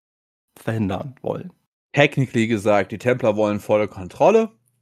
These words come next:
Speaker 2: über die gesamte Menschheit und die Assassinen wollen den freien Willen beschützen.
Speaker 1: Genau, und damit hast du ja schon eine wunderbare Geschichte. Und die Assassinen besitzen, ähm, du hattest gesagt Edensplitter. Ich dachte immer, das heißt Apfel von Eden, glaub ich.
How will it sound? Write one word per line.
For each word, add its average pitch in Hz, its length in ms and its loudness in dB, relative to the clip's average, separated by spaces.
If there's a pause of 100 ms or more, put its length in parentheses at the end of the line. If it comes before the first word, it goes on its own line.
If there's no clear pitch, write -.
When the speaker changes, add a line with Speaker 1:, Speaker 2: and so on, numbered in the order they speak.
(160)
Speaker 2:
über 117 160 2
die 110 120 -6
gesamte 107 400 -4
Menschheit 117 520 -2 (120)
und 98 160 -8
die 98 100 -8
Assassinen 117 680 -2
wollen 104 400 8
den 101 160 0
freien 98 520 -2
Willen 92 480 -4 (120)
beschützen. 101 500 -4 (300)
Speaker 1:
Genau, 175 240 4
und 104 100 -4
damit 117 220 2
hast 139 180 0
du 139 40 4
ja 127 40 2
schon 131 220 0
eine 120 80 -4
wunderbare 120 420 4
Geschichte. 196 480 -2
Und 147 160 -6
die 147 80 -4
Assassinen 151 480 -2
besitzen, 139 720 0 (180)
ähm, 123 160 0
du 127 80 2
hattest 131 320 0
gesagt 113 300 -2
Edensplitter. 180 720 -2
Ich 131 120 -8
dachte 139 240 -6
immer, 127 180 0
das - 240 -6
heißt 117 400 -2
Apfel - 380 -4
von 180 260 -4
Eden, 185 260 -6
glaub 185 280 -6
ich. 247 240 -14